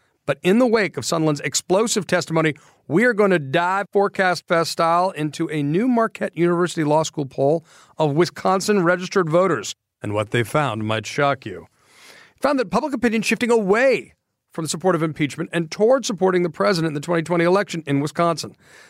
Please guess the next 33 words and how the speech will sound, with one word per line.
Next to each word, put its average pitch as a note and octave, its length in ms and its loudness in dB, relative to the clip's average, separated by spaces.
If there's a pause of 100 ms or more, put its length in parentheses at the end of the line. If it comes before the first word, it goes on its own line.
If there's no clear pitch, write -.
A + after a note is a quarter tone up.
(160)
In G#3 180 2
the C#4 80 4
poll, E3 280 0
only E3+ 180 4
forty F#3+ 340 2
percent G3+ 280 -2
of D3 80 -2
registered D3+ 360 -2
voters C#3 340 0
think D3 180 -4
that - 140 -16
Trump D#3+ 200 -4
should D3+ 160 -8
be C3+ 100 0
impeached C#3 420 0
and B2+ 100 0
removed B2+ 200 2
from A#2+ 140 -2
office, B2+ 400 0 (320)
while D3+ 160 0
fifty-three A#3 480 -2
percent G#3 480 -2
do E3+ 120 4
not F#3+ 280 2
think D#3+ 240 -4
so, F3 300 2
and F3 160 -2
six - 220 -4
percent F#3+ 360 0
say F#3+ 200 2
they C3+ 400 -2
don't G3 220 0
know. G3+ 320 -4